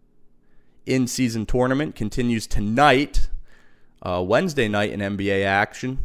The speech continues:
Greg Popovich took the public address announcer mic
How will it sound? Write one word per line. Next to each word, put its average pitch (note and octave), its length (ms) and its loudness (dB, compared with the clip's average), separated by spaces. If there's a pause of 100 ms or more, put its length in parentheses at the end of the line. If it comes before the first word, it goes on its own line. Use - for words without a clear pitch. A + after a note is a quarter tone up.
(340)
Greg A2 300 -2
Popovich A#2 720 0
took - 220 -4
the A2+ 60 -14
public A#2 360 -2
address G#2+ 560 -2 (220)
announcer A2 640 0
mic G#2 640 0